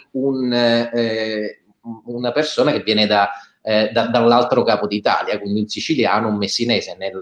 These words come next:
nello specifico, io sono di Messina. E, e, mm, il fatto che io sia di Messina e che Tanino sia di Messina ha una, mm,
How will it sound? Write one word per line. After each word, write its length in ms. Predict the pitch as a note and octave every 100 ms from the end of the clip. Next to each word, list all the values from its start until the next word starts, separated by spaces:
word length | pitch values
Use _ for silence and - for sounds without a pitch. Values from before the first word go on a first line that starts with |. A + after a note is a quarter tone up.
| F#2 -
nello 240 | G#2+ G2+
specifico, 800 | G#2 - G#2+ G2+ G2 A2+ G#2+ G2+ _ -
io 180 | - F#2+
sono 260 | G2 G2 F#2+
di 100 | F#2+
Messina. 500 | F#2+ - - E2+ - _ _ - -
E, 600 | - C3+ C3 B2+ A#2+ C3 -
e, 480 | E3+ E3 D#3+ D3+ A#2+ -
mm, 440 | D3+ D3 C#3+ C#3+ C3
il 100 | C#3
fatto 480 | F#3+ F3+ D3 C#3+ -
che 560 | - C#3 C3 C3+ C3+ -
io 220 | D#3+ A#2
sia 120 | C3
di 100 | A#2
Messina 340 | A#2 A#2 E3 A#2
e 100 | -
che 200 | - -
Tanino 520 | A#2+ C#3 C#3 G#2 G2
sia 220 | - A#2
di 120 | G#2+
Messina 680 | A2 F3 - C3+ C3+ C3 A#2+
ha 400 | - A#2+ A#2 A#2+ -
una, 580 | A#2+ A#2+ A2+ A2 A2 G#2+
mm, 460 | G#2+ G#2+ G#2 G#2